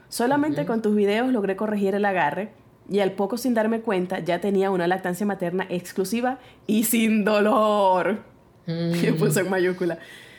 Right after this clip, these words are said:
Speaker 1: "Me sentía como pavo real", expresión mexicana
Speaker 2: Mm.
Speaker 1: para indicar que me sentía lo máximo.
Speaker 2: <laughs>
Speaker 1: Nunca faltaba el comentario desatinado de los ajenos que decían, "Le das solamente pecho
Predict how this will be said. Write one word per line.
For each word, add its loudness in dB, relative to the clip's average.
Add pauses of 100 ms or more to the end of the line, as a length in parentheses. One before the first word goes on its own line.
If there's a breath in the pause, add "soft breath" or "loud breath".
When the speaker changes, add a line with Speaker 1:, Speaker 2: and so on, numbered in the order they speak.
(160 loud breath)
Speaker 1:
"Me 2
sentía 0 (140)
como 2
pavo 2
real", 2 (160)
expresión -2
mexicana 2
Speaker 2:
Mm. -6
Speaker 1:
para 4
indicar 0
que -2
me 0
sentía 0
lo 2
máximo. -6 (680 loud breath)
Speaker 2:
<laughs> -2
Speaker 1:
Nunca 2
faltaba 2
el -2
comentario 0
desatinado 0 (100)
de -2
los -2
ajenos -2
que -2
decían, -2 (460 loud breath)
"Le 2
das 2
solamente 0
pecho -2